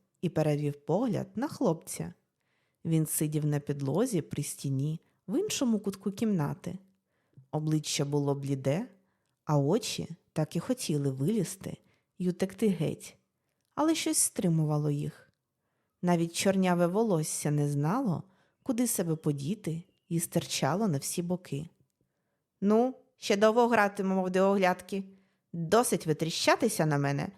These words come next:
ніби я звалився з небес. Хоча так і було. Краще принеси тому псові щось поїсти.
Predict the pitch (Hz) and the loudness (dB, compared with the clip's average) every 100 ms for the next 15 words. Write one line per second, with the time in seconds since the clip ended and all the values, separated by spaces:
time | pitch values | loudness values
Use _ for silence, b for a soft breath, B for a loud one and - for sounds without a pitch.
0 | b b - 294 285 269 277 277 359 359 | b b -6 -2 0 4 4 4 2 2
1 | 254 - 302 370 339 220 226 - _ _ | 0 -4 0 2 4 4 2 -8 _ _
2 | _ _ _ 539 - 403 226 196 175 160 | _ _ _ 0 2 2 2 2 4 4
3 | 160 165 196 _ _ _ _ _ _ _ | 4 2 -6 _ _ _ _ _ _ _
4 | 151 156 - 170 - _ 156 156 156 - | 2 2 2 -2 -4 _ 0 2 2 2
5 | 392 175 156 151 - - - 453 233 202 | 2 2 2 -2 -2 0 4 4 4 2
6 | 185 - 170 156 156 - 156 | -2 0 0 2 0 0 -2